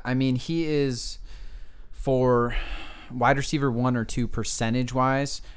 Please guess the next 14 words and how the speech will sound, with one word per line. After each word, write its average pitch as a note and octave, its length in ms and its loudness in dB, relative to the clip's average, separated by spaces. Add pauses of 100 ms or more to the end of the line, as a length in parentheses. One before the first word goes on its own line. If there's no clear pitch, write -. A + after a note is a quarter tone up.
(100)
as A2 220 8
consistency, C3+ 880 0 (760)
he C3 280 0
was A#2 560 2 (140)
almost B2+ 640 0
seventy A2 600 0
percent - 540 -6 (420)
as G#2+ 140 -4
a G2+ 40 0
wide G2 200 -2
receiver G2 300 -6
one G2+ 300 2
or G2 220 -6
two. - 400 -8